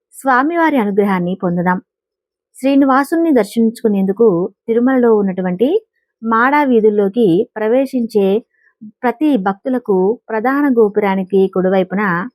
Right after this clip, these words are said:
ఒక మఠం కనిపిస్తుంది. దాని మీద వెంకటేశ్వర స్వామివారు ఎవరో భక్తునితో పాచికలాడుతున్నట్లు దృశ్యం కనిపిస్తుంది. ఆ మఠమే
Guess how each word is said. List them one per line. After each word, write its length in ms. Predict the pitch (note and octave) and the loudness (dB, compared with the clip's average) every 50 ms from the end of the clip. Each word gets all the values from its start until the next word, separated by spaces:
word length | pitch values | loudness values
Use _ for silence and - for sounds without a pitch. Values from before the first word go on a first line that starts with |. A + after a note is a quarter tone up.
| _ | _
ఒక 140 | F#3+ F#3+ - | -10 -8 -6
మఠం 400 | G3 F#3 F3 F3 - F#3 F3+ F#3+ | -6 -6 -6 -6 -6 -8 -8 -8
కనిపిస్తుంది. 720 | G3 F#3+ F3 F3 F3+ F3+ F3+ - _ F3+ F3+ F#3+ F#3+ - - _ _ _ _ _ _ _ _ _ _ _ _ _ _ _ _ _ _ _ _ _ _ - | -6 -6 -8 -6 -6 -8 -10 -10 _ -6 -4 -4 -4 -4 -8 _ _ _ _ _ _ _ _ _ _ _ _ _ _ _ _ _ _ _ _ _ _ -4
దాని 300 | A3 C4 C4 C4+ C#4 C#4+ | 0 0 2 2 2 4
మీద 220 | B3+ A#3 A#3+ B3+ C4+ G#3+ F#3 F#3 G3+ A3+ B3+ B3+ | 4 4 4 4 2 2 0 0 -2 -2 -4 -2
వెంకటేశ్వర 640 | G#3 G#3+ G#3+ A3+ C#4 C4 C#4+ D4 C#4+ C4+ - C#4 B3+ | 0 0 2 2 0 0 0 0 0 0 0 0 -2
స్వామివారు 760 | A#3+ - - G#3+ G3 G3 G3 F#3+ F#3+ F#3 F#3 G#3 C#4 F4+ B4 B4+ _ _ _ _ _ _ _ _ _ _ _ _ B3+ | -2 0 -2 -2 0 0 0 0 0 2 4 4 4 2 2 -2 _ _ _ _ _ _ _ _ _ _ _ _ -2
ఎవరో 440 | B3 B3 A#3+ C#4 D4 D4 D4 C#4+ | 0 2 2 2 2 4 4 2
భక్తునితో 760 | C4+ A3 G3 G3 F#3+ - _ - G#3 G#3 G3 A3 A#3 E4 G4+ - _ _ _ | 2 0 0 -2 -4 -4 _ -6 -6 -2 0 0 0 0 -2 -6 _ _ _
పాచికలాడుతున్నట్లు 1040 | B3 A3+ A#3+ B3+ - D#4+ - D#4 D4 C4 A#3 A3 - A3 G3 F#3 F#3 - F#3 G3 G3+ | -2 -2 -2 -2 -4 -4 -2 0 2 2 0 0 0 0 -2 -2 -2 0 2 2 2
దృశ్యం 380 | G3+ G3 F3+ F3 - - F#3 F#3+ | 4 2 0 -2 -4 -4 -6 -4
కనిపిస్తుంది. 640 | G3 F#3+ F3+ F3+ F#3 F3+ - - F#3 F3+ F#3+ - - _ _ _ _ _ _ _ _ _ _ _ _ - | -2 -2 -2 -2 -4 -6 -6 -4 -2 0 0 -2 -2 _ _ _ _ _ _ _ _ _ _ _ _ -2
ఆ 140 | B3 C4 | 0 0
మఠమే 640 | B3 G3+ G3 G3 A3+ A3+ A#3+ A#3 G3+ F3+ F#3 G#3 A#3+ | 0 0 -2 -2 0 0 2 2 2 0 0 -2 -4